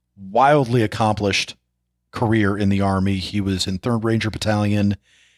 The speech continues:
He, uh, fought in the Battle of Mogadishu. He was part of Ranger Recon Detachment. He ultimately ended up in Delta Force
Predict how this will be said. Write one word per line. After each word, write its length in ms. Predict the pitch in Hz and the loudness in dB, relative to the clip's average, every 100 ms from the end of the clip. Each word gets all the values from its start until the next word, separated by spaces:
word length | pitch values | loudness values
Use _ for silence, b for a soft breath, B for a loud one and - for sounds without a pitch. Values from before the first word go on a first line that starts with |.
| b | b
He, 400 | - 107 104 101 | -6 0 2 2
uh, 360 | 113 95 87 90 | 0 -2 -2 -4
fought 220 | - 107 | -2 -2
in 60 | 104 | 0
the 60 | |
Battle 220 | 98 101 | 0 0
of 60 | 98 | 2
Mogadishu. 720 | 95 90 135 147 - 139 135 | 0 -2 0 2 4 4 4
He 120 | 107 107 | 2 0
was 200 | 95 - | 0 -2
part 200 | 107 95 | -2 -2
of 120 | 92 | 0
Ranger 260 | 101 98 | 0 0
Recon 400 | 98 123 - 123 | -2 -4 -2 -2
Detachment. 640 | 110 - 113 110 - 110 - b b b | -2 -2 0 0 0 -2 -4 b b b
He 320 | b 110 104 110 | b 0 0 0
ultimately 440 | 113 - 110 104 | -2 -2 -2 -2
ended 160 | 104 98 | -2 -2
up 160 | 101 | -2
in 60 | 95 | -2
Delta 280 | 113 117 110 | 0 0 -2
Force 500 | - 120 117 - | -2 0 0 -2